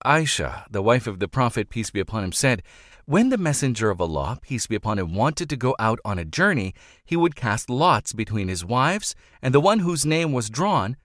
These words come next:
the Messenger of Allah, peace be upon him, would take her with him." Aisha said, "He, peace be upon him, cast lots between us for a campaign he was going on, and my name was drawn. So I went out with the Messenger of Allah, peace be upon him.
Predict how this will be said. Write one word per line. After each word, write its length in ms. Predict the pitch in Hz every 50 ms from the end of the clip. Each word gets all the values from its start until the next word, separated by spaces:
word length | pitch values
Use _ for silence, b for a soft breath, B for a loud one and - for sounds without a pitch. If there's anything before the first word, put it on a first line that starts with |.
| _ _ _ -
the 80 | 90
Messenger 460 | 90 104 113 - - 110 98 92 98
of 100 | 95 85
Allah, 320 | 90 85 80 76 73 - -
peace 240 | _ - 120 101 -
be 60 | 98 92
upon 280 | 85 - 92 90 95
him, 80 | 113 135
would 160 | 139 147 143
take 220 | - 98 80 -
her 100 | - 120
with 220 | 123 151 185 - -
him." 180 | 156 139 - _ _ _ _ _ _ _ _ _ _ _ _ _ _ _ _ _
Aisha 380 | - 107 117 110 98 - 101 82
said, 360 | - - 87 78 92 135 147 - _ _ _ _ _
"He, 240 | - - 120 117 131
peace 300 | 143 - 120 117 107 -
be 100 | - 107
upon 320 | 98 - 107 107 104 101
him, 120 | 107 123 139
cast 400 | - 120 104 95 104 - _ 92
lots 320 | 87 82 90 110 - -
between 340 | 107 113 - - 120 104 92
us 160 | 101 117 -
for 140 | - 120 113
a 40 | 113
campaign 680 | - - 113 95 95 - 104 90 82 82 - - 147 _ _
he 60 | -
was 120 | 143 151 -
going 280 | - 214 220 190 131
on, 180 | 90 71 - - _ _ _ _ _
and 140 | - 139 151
my 180 | 143 131 131 127
name 220 | 123 120 117 117
was 180 | 120 131 127 120
drawn. 380 | 113 127 156 160 127 - - _ _ _ _ _ _ _ _ _ _ _ _ _ _ _ _
So 180 | - - - - -
I 180 | 156 - 175
went 240 | 151 139 151 147 -
out 240 | 127 110 120 131 113
with 160 | 113 117 113
the 80 | - 113
Messenger 480 | 104 101 95 - - 110 101 101 110
of 100 | 110 113
Allah, 360 | 127 131 120 113 104 101 104 -
peace 240 | - 120 113 95 -
be 120 | - 98
upon 280 | 95 - 107 123 117 87
him. 140 | 71 -